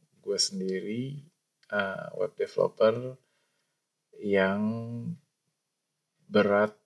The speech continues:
ke back-end development. Jadi, em, podcast ini juga menyangkut sama web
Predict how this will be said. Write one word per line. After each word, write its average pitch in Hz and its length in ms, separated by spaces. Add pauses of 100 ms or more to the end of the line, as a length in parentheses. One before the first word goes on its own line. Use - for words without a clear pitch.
(240)
ke 101 240 (640)
back-end 101 720
development. 92 800 (2500)
Jadi, 107 640 (320)
em, 95 560 (480)
podcast 107 400
ini 107 240
juga 104 400
menyangkut 101 640
sama 101 560
web 101 160